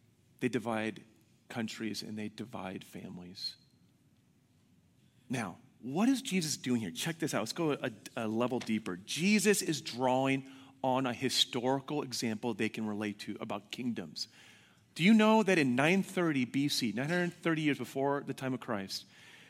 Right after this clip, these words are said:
Israel was divided? There was a civil war between the northern and the southern kingdom. Sound familiar?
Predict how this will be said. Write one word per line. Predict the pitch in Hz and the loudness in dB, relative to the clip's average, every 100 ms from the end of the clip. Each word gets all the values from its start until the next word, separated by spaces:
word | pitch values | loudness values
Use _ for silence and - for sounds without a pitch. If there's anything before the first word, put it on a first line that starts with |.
| _ _ _ - | _ _ _ 8
Israel | 214 180 180 127 110 117 | 8 8 6 6 4 0
was | 135 127 | 0 2
divided? | 117 110 87 - - - _ _ _ _ - | 0 0 -2 -6 -12 -20 _ _ _ _ 4
There | 165 | 6
was | 165 | 6
a | 131 | 6
civil | - 196 185 175 | 6 6 6 6
war | 170 180 120 | 8 8 6
between | 104 - 156 | 2 0 2
the | 123 | 2
northern | 123 127 160 170 208 208 - | 4 4 4 6 4 2 0
and | 156 | 0
the | |
southern | - 147 147 139 | 2 4 2 0
kingdom. | 147 131 101 | 0 -2 -2
Sound | - 127 | -2 -4
familiar? | 120 135 147 170 | -4 -4 -2 -2